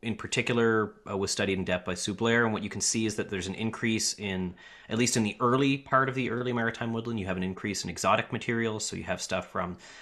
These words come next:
um, coming from southern Ontario, from, um, parts of Maine, but, uh,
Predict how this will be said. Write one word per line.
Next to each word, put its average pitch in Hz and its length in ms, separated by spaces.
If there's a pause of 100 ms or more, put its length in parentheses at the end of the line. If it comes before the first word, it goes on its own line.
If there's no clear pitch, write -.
(180)
um, 87 180
coming 101 240
from 92 160
southern 98 240
Ontario, 120 800
from, 90 480
um, 90 300
parts 95 220
of 92 60
Maine, 104 580
but, - 200
uh, 87 280